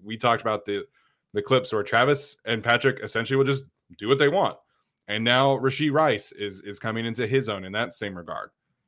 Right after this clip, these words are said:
And so you come into this game plan against the Chiefs and you're playing soft zone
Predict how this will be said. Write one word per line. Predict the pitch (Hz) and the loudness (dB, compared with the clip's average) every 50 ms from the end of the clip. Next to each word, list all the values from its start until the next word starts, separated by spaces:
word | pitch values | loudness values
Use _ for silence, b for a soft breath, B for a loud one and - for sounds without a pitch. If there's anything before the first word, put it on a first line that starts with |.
| _ _ _ - | _ _ _ -2
And | 117 117 117 117 117 113 110 - - | 0 0 2 0 0 -2 -6 -10 -8
so | - - 127 | -2 0 0
you | 127 135 151 165 | 0 0 -2 -4
come | 156 - 170 160 156 | -2 0 0 2 2
into | 151 147 139 147 | 0 -2 -2 0
this | 135 135 135 135 | 0 -2 -2 -2
game | - 117 123 127 | -4 -6 -4 -4
plan | 123 131 117 110 | -4 -6 -6 -6
against | 104 107 107 101 - | -6 -6 -6 -8 -10
the | 92 | -14
Chiefs | 85 - - 147 139 113 - - - _ _ _ _ _ _ _ - | -14 -10 -8 -6 -6 -6 -8 -10 -16 _ _ _ _ _ _ _ -6
and | 110 110 113 113 | -4 -2 -2 0
you're | 123 139 147 | 2 2 2
playing | 143 - 165 160 143 131 113 | 2 0 -2 -2 0 -2 -2
soft | - - - 113 117 120 117 - 101 | -4 -2 0 2 2 2 0 -2 -6
zone | 98 113 113 113 101 87 | -6 -6 -4 -4 -6 -8